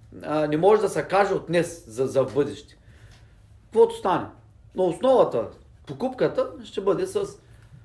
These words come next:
финансиране. Това е следствие, след като това дружество, дъщерното, е из-, а, закупило имоти, ремонтирало ги, ако имат необходимост, отдало ги е под наем. След известно време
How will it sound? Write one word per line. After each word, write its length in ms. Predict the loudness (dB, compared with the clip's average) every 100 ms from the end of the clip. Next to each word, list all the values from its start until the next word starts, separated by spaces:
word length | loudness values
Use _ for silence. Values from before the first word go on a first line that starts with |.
| -20 -16
финансиране. 680 | -6 -2 -2 -2 -4 -4 -10 -16 -20 -20 -20 -20 -12 0
Това 220 | 2 2
е 100 | -2 -8 -20 -20 -20
следствие, 640 | 0 4 4 4 0 0
след 280 | 2 0 0
като 440 | -6 -2 -2 -2 -12
това 300 | 0 4 4 2
дружество, 540 | -2 -4 -4 -4 -8
дъщерното, 760 | -4 -4 -4 -6 -8 -6 -4 -4
е 180 | -6 -10 -20 -20 -20 _ -12
из-, 220 | -8 -8 -10 -12 -2
а, 300 | -2 -2 -6 -18 -12
закупило 560 | -10 -10 -8 -2 0
имоти, 420 | 0 0 -2 -4 -16 -20 _ _ _ -10
ремонтирало 580 | -8 -8 -2 0 2 2
ги, 80 | 0 -4 -6 -6
ако 240 | -4 -4
имат 200 | -8 -8
необходимост, 580 | -10 -10 -10 -8 -10 -12
отдало 360 | -10 -4 -2 0
ги 100 | -2
е 140 | -4
под 140 | -8 -4
наем. 300 | -4 -4 -8 -16 _ _ -20 -20 _ _ -20 -20 -20 -10
След 400 | 4 4 4 -6
известно 520 | -4 0 0 0 -4
време 420 | -2 -2 -4 -10